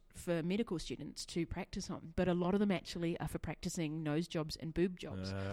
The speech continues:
Speaker 2: that
Speaker 1: Isn't that
Speaker 2: sounds
Speaker 1: funny?
Speaker 2: right.
Speaker 1: So you
Speaker 2: Yeah.
Speaker 1: think, "Oh gosh, I'll donate my body to
Speaker 2: Yeah.
Speaker 1: science. I'm a hero to all."
Speaker 2: Yeah.
Speaker 1: But actually that's what a lot of them are used for.
Speaker 2: Yeah, I can imagine.
Speaker 1: Um, others were used as test dummies.
Speaker 2: Mm.
Speaker 1: Uh, some were used for body armor,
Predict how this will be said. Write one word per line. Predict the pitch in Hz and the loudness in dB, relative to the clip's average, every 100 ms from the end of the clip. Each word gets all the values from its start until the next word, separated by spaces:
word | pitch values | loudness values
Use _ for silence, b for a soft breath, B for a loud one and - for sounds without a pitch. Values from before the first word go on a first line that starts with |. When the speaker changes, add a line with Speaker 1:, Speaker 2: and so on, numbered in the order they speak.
| 95 | -2
Speaker 2:
that | 95 | 4
Speaker 1:
Isn't | 233 | 8
that | 262 | 8
Speaker 2:
sounds | 247 | 8
Speaker 1:
funny? | 254 240 | 6 8
Speaker 2:
right. | 185 | 6
Speaker 1:
So | 190 | 6
you | 196 | 6
Speaker 2:
Yeah. | |
Speaker 1:
think, | 190 202 | 6 4
"Oh | 220 202 | 6 4
gosh, | 190 190 180 | 4 2 2
I'll | - 180 | 0 0
donate | 180 185 185 | 0 -2 -2
my | 170 170 | -2 0
body | 175 160 | 0 0
to | 160 | 0
Speaker 2:
Yeah. | 190 | 2
Speaker 1:
science. | 170 165 165 170 | 2 2 0 -2
I'm | 170 | -2
a | |
hero | 165 165 170 160 | 2 2 4 2
to | 170 180 | 2 2
all." | - 180 139 175 B B - | 4 4 4 0 B B -4
Speaker 2:
Yeah. | 92 - | -4 2
Speaker 1:
But | 196 | 4
actually | 196 - 185 180 | 4 2 0 2
that's | 165 - | 2 2
what | 175 | 2
a | |
lot | 165 170 | 2 0
of | |
them | 160 | 0
are | |
used | 160 208 285 - | 2 4 2 0
for. | 131 90 | -8 -6
Speaker 2:
Yeah, | 82 76 | -8 -10
I | |
can | - | -10
imagine. | 82 80 78 80 - | -10 -8 -8 -10 -4
Speaker 1:
Um, | 190 202 190 B B B - | 2 4 4 B B B 2
others | 196 196 190 175 | 6 6 4 2
were | 170 170 160 | 4 4 4
used | 160 160 160 143 - | 2 4 4 2 0
as | 147 143 | -4 -4
test | - 160 - | -4 -4 -4
dummies. | 151 151 202 302 - B 202 | -4 -4 -2 -4 -6 B -8
Speaker 2:
Mm. | 170 | -2
Speaker 1:
Uh, | 165 156 147 - | 0 2 0 -2
some | - 190 | 2 6
were | 175 | 6
used | 175 170 - | 6 4 2
for | 160 | 0
body | 165 170 180 | 2 0 0
armor, | 165 170 180 | 0 0 0